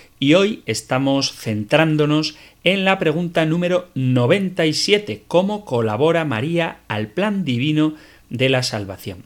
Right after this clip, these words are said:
Y estamos viendo cómo María colabora con libertad, porque ella es,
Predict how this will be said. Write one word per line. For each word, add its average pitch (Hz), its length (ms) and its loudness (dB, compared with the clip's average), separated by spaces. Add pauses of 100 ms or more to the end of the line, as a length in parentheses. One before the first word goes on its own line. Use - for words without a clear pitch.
Y - 80 -10
estamos 113 380 -8
viendo 180 360 -2 (300)
cómo 139 380 -2
María 123 680 -4
colabora 117 640 -4 (380)
con 170 320 0 (200)
libertad, 165 1200 -2
porque 117 280 -4
ella 120 260 0
es, - 300 -6